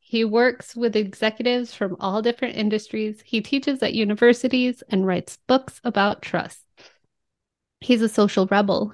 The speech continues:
He breaks the rules for good. He asks uncomfortable questions and takes small, bold actions. He believes in good trouble, and he's living proof. He's a true inspiration to everyone he meets.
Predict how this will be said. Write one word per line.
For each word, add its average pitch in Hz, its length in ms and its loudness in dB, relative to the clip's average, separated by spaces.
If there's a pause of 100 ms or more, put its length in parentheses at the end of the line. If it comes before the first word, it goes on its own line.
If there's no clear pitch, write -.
He 247 160 2
breaks 208 320 2
the 208 100 0
rules 208 380 2
for 226 140 2
good. 202 400 2 (420)
He 233 220 2
asks 233 480 2
uncomfortable 226 680 2
questions 196 720 -2
and 214 200 2
takes 220 280 0
small, 196 340 2
bold 202 280 2
actions. 202 640 -4
He - 160 0
believes 240 400 4
in 240 120 2
good 226 160 2
trouble, 262 460 2
and 226 140 -2
he's 262 220 0
living 262 320 -2
proof. 269 340 -2 (540)
He's 247 200 -2
a 262 80 8
true 285 360 4
inspiration 196 920 0
to - 160 -4
everyone 226 420 2
he 220 160 0
meets. 185 520 -4